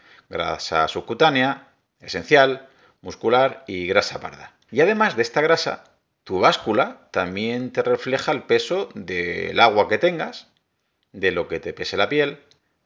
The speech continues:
las vísceras, el músculo, el glucógeno que hay en tu músculo, el glucógeno del hígado, tus huesos, órganos,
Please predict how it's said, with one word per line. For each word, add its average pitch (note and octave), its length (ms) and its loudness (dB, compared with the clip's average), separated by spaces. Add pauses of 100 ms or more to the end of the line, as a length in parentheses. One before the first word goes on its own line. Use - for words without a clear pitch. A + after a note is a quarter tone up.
las E2+ 200 -12
vísceras, B2 720 0
el E2+ 120 -14
músculo, A2 580 -6 (220)
el E2+ 160 -4
glucógeno E2 580 -4
que D#2+ 80 -6
hay E2 140 -2
en E2 100 -10
tu F2 120 -8
músculo, A#2+ 520 -6 (260)
el F2 140 -6
glucógeno D#2+ 580 -10
del F#2+ 160 -2
hígado, A#2 400 0 (460)
tus E2 140 -10
huesos, C3 560 0 (320)
órganos, A#2 680 -2